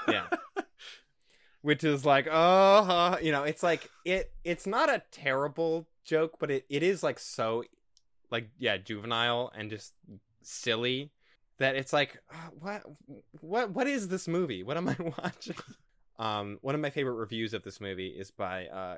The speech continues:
Speaker 2: Katie Walsh. Um, she has, like, a long written review, but the one on Letterboxd is just, "Is this a love letter to cinema or a suicide note?" <laughs>
Speaker 1: It's a little
Speaker 2: Which, right, 'cause this movie is, so much of this movie is like, "Oh, the magic of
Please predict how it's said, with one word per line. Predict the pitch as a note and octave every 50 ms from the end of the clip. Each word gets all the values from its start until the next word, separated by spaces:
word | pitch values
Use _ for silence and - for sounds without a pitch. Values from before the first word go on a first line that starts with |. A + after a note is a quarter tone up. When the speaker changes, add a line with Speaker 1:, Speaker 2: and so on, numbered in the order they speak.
| - -
Speaker 2:
Katie | - - A#2+ G#2+ G#2+ G2+
Walsh. | F#2+ G2 G2 F#2 F#2 F2 - - - - - - _ _ _ _ _ _ _ _ _ _ _ _ _ _ _
Um, | G#2 G2 G2 F#2+ F#2 F#2 F#2 F#2 F#2+ - -
she | - C3 B2
has, | B2+ A#2+ A2
like, | G2
a | G2+
long | G#2 G#2 G2+ G2 G2
written | G2 E2+ C#2 G2+
review, | G2 F#2+ F#2+ F#2+ F2+
but | - F#2+ -
the | -
one | G#2 G#2+ G#2
on | G2+ G2 G2 G2
Letterboxd | G2 G2 G2 F2+ F#2+ F#2+ F2+ F2 - - -
is | - G2 G#2 -
just, | - - G2+ F#2+ - - _ _
"Is | C3 B2+ C3
this | D#3+ F#3 -
a | G3+
love | D#3 B2 A#2 A2 G#2
letter | C3+ C#3+ C#3+ D#3 D3+
to | D3 D#3+ D3+
cinema | - - D#3+ D#3+ E3+ E3+ F3 F3
or | - A2+ A2 G#2+
a | G#2+
suicide | - - - A2 G2+ G2 - - F#2+ F#2 F#2
note?" | G2 G2 F#2 F#2 G2 - - C3+ - _ _ _ _ _ - - - _
<laughs> | F3+ - _ D4+ C#4+ - - E4 - _ - F4 - _ - - - - - - - - - _
Speaker 1:
It's | _ -
a | F#3+
little | F3+ F3 E3 D3 C3+
Speaker 2:
Which, | C3 - - - - _ _ _ _ _ _ _ _ _ _ _ _ _ _ _ _ _ _ _ _ _ _ _ _ _ _ _
right, | G#3+ A#3 F#3+ D#3+
'cause | F3 D#3+
this | G3 G#3 - A3
movie | A#3 A#3 A3+ G3 G#3 F#3
is, | E3+ D#3 - - - - - -
so | - - - G3
much | G#3+ A#3 A3 -
of | F3+
this | F3 E3 -
movie | E3+ D#3+ D3+ D3+ D3
is | - - B2 B2+ A#2+ -
like, | A#2+ G#2+ - - _
"Oh, | B2 B2 B2 B2 A#2+ A#2
the | A#2+ A2
magic | A2 G#2+ G#2 - G#2 -
of | G2